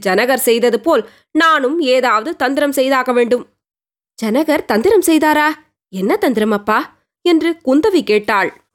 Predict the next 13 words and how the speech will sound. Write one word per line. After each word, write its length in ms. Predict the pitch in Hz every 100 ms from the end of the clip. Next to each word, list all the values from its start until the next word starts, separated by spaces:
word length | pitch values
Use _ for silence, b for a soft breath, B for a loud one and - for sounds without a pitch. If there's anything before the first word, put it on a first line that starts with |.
| _ _ _ -
அது 300 | 190 180 277
தெரியாதா 480 | 269 277 349 294
உனக்கு? 560 | 214 202 190 202 233 254 _ _
சீதை 440 | - 302 339 311
சிறு 360 | 311 - 240 392
பெண்ணாயிருந்த 720 | 269 254 269 269 247 247 233
போது 380 | 226 220 214 302
ஒரு 220 | 285 240
நாள் 380 | 226 220 277 - -
வில்லை 380 | 330 349 302 -
தெரியாத்தனமாய் 760 | 220 302 349 320 277 262 240
தூக்கி 340 | - 247 - 339
நிறுத்திவிட்டாள். 680 | 277 269 285 254 - 240